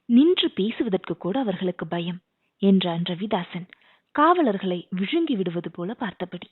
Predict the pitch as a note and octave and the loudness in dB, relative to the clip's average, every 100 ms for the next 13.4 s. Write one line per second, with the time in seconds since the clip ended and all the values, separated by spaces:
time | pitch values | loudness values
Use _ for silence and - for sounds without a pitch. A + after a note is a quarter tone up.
0 | _ _ _ _ _ _ - E4+ F#4+ G4 | _ _ _ _ _ _ 2 4 6 4
1 | C4+ A3 B3 G3 _ - C#4 F#4 G4 E4 | 2 0 -2 -4 _ -4 2 4 6 4
2 | G#3 G3+ - F#3+ F#3 F3+ F3 - F3+ - | 2 -2 -4 -2 -2 -2 -4 -4 -8 -6
3 | D4+ G3+ F3+ E3+ F#3 F3+ C4+ A3 _ _ | -4 -2 -4 -6 -6 -6 -6 -10 _ _
4 | _ _ - F3+ G3 - D4 D4+ D4+ D#4+ | _ _ -4 -2 -2 -4 0 2 2 0
5 | D#4 D#4+ D4 D#4 D#4 D#4+ D#4+ D#4 D#4 D#4 | 0 -2 0 -2 0 -2 0 0 0 0
6 | D#4+ E4 F4 D#4 _ _ _ _ _ A3 | 0 0 -2 -8 _ _ _ _ _ 2
7 | G#3 - F#3+ - - C4 - F3 C4 - | 2 2 -6 -4 -2 -4 -4 -6 -6 -6
8 | A3+ - F#3 C4 A3+ _ _ _ - A#3+ | -8 -4 -2 -2 -8 _ _ _ 2 4
9 | E4 C4 F3 _ - A#3 C#4+ G3+ F3 A#3+ | 6 4 -2 _ 0 2 2 0 0 -2
10 | G3 F#3 F#3 F#3 F#3 F3+ _ _ _ _ | -4 -4 -6 -6 -10 -14 _ _ _ _
11 | _ _ - G#3+ G#3 G3 F#3+ F#3 F#3+ B3 | _ _ 0 4 4 4 2 0 0 0
12 | D4+ D4 D#4+ C#4 G3+ G3 F#3 F3 F3 B3+ | 0 -2 0 2 4 2 0 -2 -4 -2
13 | A#3 E3+ B3 | -2 -4 -6